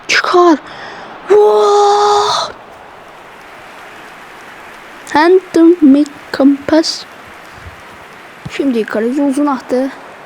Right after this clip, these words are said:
Al onu. İndirdim. Messi. Geçmedi. Messi kaptı.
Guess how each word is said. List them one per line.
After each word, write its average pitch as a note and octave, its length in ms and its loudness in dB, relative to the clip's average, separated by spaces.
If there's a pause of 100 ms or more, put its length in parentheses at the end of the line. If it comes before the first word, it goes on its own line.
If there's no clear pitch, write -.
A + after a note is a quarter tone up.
(720)
Al E4 140 -2
onu. E4+ 280 0 (440)
İndirdim. D#4+ 440 0 (180)
Messi. F4 540 -2 (460)
Geçmedi. A#3+ 540 -4 (300)
Messi D4+ 440 -2
kaptı. D4 460 -4